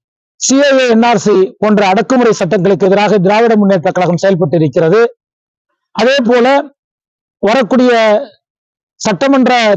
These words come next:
தேர்தலுக்கு முன்பாக இஸ்லாமியர்களுக்கான இடஒதுக்கீடை உயர்த்தி வழங்க வேண்டும் என தமிழக முதல்வரை சந்தித்து கோரிக்கை வைத்திருக்கின்றோம். இந்த பொதுக்குழுவிலும் தீர்மானத்தை நிறைவேற்றியிருக்கின்றோம்.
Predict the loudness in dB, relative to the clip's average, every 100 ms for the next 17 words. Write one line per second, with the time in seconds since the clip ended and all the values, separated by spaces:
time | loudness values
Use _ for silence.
0 | 0 0 2 0 0 0 2 2 0 0
1 | -2 -4 _ _ _ _ _ _ _ -2
2 | 0 0 2 2 0 0 0 2 2 2
3 | 0 0 0 2 2 0 0 0 2 2
4 | 2 2 2 2 0 0 -2 0 0 0
5 | 2 2 2 0 0 0 0 -2 0 -2
6 | 0 0 0 -2 0 0 0 -2 -6 _
7 | _ _ _ _ _ -2 0 0 0 0
8 | 0 2 0 0 0 2 0 0 0 2
9 | 2 0 0 0 0 0 0 0